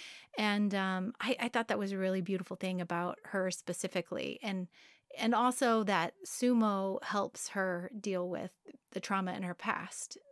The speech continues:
and gives her calm and comfort in that way. So I would like to see more people, if they find, you know, a need to, um, you know, heal themselves, uh, from whatever past trauma they may have, find themselves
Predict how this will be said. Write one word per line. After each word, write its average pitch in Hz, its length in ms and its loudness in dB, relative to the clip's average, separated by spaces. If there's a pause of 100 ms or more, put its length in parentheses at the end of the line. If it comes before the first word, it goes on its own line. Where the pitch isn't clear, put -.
(140)
and 196 200 -2
gives 190 220 -2
her 185 100 0
calm 180 520 0
and 175 160 -6
comfort - 460 -4
in 190 140 -4
that 170 200 -4
way. 214 300 -4 (540)
So - 340 -2 (560)
I 226 140 4
would 247 80 6
like 233 240 4
to 240 100 2
see 233 160 2
more 226 240 6
people, 175 400 0
if - 140 -4
they 185 100 2
find, 180 500 -2 (360)
you 185 140 -4
know, - 280 -6
a 208 80 0
need 190 380 2
to, 170 680 0
um, 185 440 -6 (920)
you 196 140 -2
know, 190 100 -4
heal 220 240 4
themselves, 185 600 2 (540)
uh, 185 180 0
from 202 360 0
whatever 220 300 4
past - 320 0
trauma 202 240 0
they 185 100 2
may 185 160 0
have, 202 480 2 (480)
find 240 340 4
themselves 220 480 4